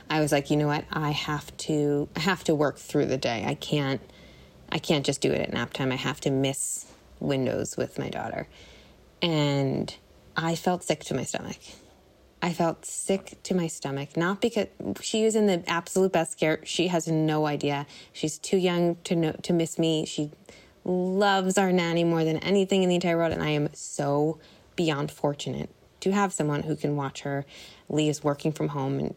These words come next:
he's worked for twelve hours a day, but he can still step in when I need a, a second set of hands. So I'm in the most fortunate situation that I could possibly be in.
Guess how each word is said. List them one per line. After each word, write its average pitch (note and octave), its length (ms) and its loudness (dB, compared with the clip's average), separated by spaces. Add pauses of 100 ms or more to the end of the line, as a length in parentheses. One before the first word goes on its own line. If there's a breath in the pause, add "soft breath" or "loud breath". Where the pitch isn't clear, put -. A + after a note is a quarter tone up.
he's - 300 -8 (420)
worked E3 340 -2
for E3 120 0
twelve E3 300 2
hours D3+ 300 4
a D3 40 2
day, D#3 220 4
but D#3 220 2
he - 420 -6
can D#3 160 0
still D3+ 280 0
step D3 320 -2
in D3 180 2
when D3 100 0
I C#3+ 60 -2
need C#3+ 180 0 (220)
a, D#3 60 -2
a D3 160 -6
second D3+ 480 -4
set D#3 200 -4
of D3+ 100 -6
hands. E3+ 360 0 (300 loud breath)
So - 160 -4
I'm F3 320 2
in E3 260 2
the D#3 60 2
most D#3+ 280 0
fortunate D3+ 400 -2
situation C#3+ 500 -4
that C#3 60 -6
I C3+ 60 -8
could - 160 -10
possibly D3+ 420 -4
be C#3+ 120 -4
in. D3 180 -6